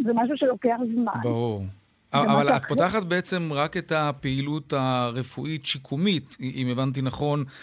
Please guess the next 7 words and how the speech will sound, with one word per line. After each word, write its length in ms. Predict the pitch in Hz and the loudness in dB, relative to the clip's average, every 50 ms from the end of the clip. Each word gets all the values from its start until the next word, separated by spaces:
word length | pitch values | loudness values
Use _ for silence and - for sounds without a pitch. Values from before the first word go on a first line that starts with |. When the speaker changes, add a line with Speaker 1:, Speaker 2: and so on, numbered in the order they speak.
| - - - - _ - | -18 -18 -20 -14 _ -4
Speaker 2:
ממה 220 | 117 117 127 131 | 0 2 2 2
שאמרה 340 | 131 - 135 131 131 135 135 | 2 2 2 2 2 2 2
נציגת 400 | 131 127 127 127 120 127 127 117 | 2 0 0 0 0 0 0 0
משרד 320 | 127 123 - 131 127 123 | -2 -2 0 0 0 0
הבריאות 340 | 131 127 123 143 160 160 135 | 0 0 0 0 0 0 0
בדיון. 480 | 123 123 113 107 113 110 107 110 110 107 | -2 -2 -2 -2 -2 -2 -2 -2 -4 -6
כלומר, 340 | - - 127 127 131 131 | -6 -6 -2 0 0 0